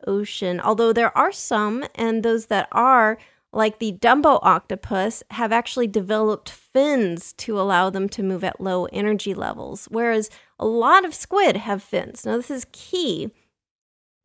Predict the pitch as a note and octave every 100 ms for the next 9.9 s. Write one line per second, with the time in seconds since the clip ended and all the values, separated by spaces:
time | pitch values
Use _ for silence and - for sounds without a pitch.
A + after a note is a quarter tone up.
0 | _ A3+ - C4+ A#3+ A3+ B3 C#4 F4+ F4
1 | D#4+ E4 E4 D4+ D4 C#4+ C4+ A#3+ A#3 -
2 | - A#3 G3 G3 - _ - A#3 G#3+ -
3 | - B3 - B3 - A3 A3 G#3+ G3 -
4 | F#3 F#3+ F#3 D3 - - - - A#3+ A#3+
5 | A#3 A#3 G#3+ F#3+ G3 G3 G3+ G3 - F#3+
6 | F3+ - G3 F3+ C4 B3+ B3 A#3+ A3+ F3
7 | E3+ F3 _ _ - F#3+ - _ G#3 -
8 | G3+ G3 G3+ B3+ - G3 F3+ D3+ F#3 C#4+
9 | C#4 - A3+ A3 A3+ G#3+ A#3 C#4